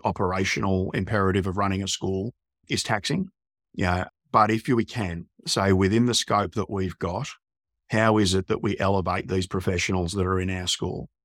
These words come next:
How is it that we build, we're putting a message out there that says these people are incredible? You know, and they are. We're not making it up.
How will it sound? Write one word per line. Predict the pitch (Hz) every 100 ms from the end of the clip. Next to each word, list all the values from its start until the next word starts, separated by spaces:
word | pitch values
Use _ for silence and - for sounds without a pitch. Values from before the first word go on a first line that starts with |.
| _ _ _
How | 110 107
is | 104 98
it | 78
that |
we | 69 101 95
build, | 107 110 -
we're | 113 104 98
putting | 110 98
a | 95
message | 95 95 98 87
out | 95 95 -
there | 104 110 - 156 - _ _ _ -
that | 104 -
says | 104 92
these | 117 104
people | 107 87 87
are | 85
incredible? | - 90 87 - _ _ _ _ -
You | 104
know, | 90 - _ -
and | 117
they | 120
are. | 113 139 123 78 -
We're | 101 117
not | -
making | 104 113 104 98
it | 107
up. | 127 -